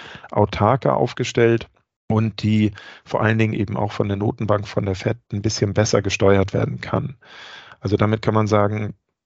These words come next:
insgesamt tatsächlich trübe Aussichten, ähm, Rezessionswahrscheinlichkeit sehr hoch in Europa bis hoch in den U S A,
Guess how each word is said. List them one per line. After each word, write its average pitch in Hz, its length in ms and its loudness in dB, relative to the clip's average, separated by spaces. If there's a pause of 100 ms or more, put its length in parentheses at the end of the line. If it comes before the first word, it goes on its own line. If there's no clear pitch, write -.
(120)
insgesamt 120 460 0
tatsächlich 113 400 2
trübe 110 260 2
Aussichten, 117 680 0
ähm, 107 300 -6
Rezessionswahrscheinlichkeit 110 1500 -2
sehr 117 400 4
hoch 127 340 6
in 107 160 -2
Europa 123 400 0
bis 113 240 -2
hoch 131 380 4 (480)
in 113 160 0
den 113 160 2
U 107 100 2
S - 160 0
A, 123 380 2